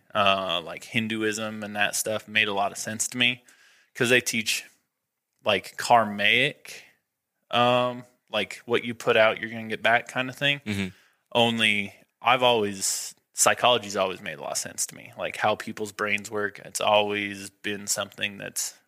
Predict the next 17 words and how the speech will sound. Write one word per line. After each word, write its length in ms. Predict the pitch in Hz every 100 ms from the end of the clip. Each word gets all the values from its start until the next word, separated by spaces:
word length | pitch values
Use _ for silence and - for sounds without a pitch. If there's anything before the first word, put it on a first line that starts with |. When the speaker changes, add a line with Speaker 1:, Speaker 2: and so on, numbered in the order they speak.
| _ _ _ _ _
Speaker 1:
been 160 | 113
interesting 680 | 107 117 - 104 - 101 98 - _
and, 100 | 110
Speaker 2:
Mm-hmm. 80 | 101
Speaker 1:
like, 160 | 101 -
driven 580 | 117 110 107 104 104 - _ _ _ _ _ _ _
passions 680 | - 107 98 - 101 98 -
of 200 | 104 104
mine. 380 | 101 98 101 104 -
So, 220 | - 107
like, 400 | 101 98 - - _ _ _ _ _ _ _ -
in 140 | 127
the 80 | 120
business, 560 | 110 127 120 113 110 117
learning 360 | 123 120 110
about, 460 | 107 107 104 101 92 - -
uh, 340 | 101 98 95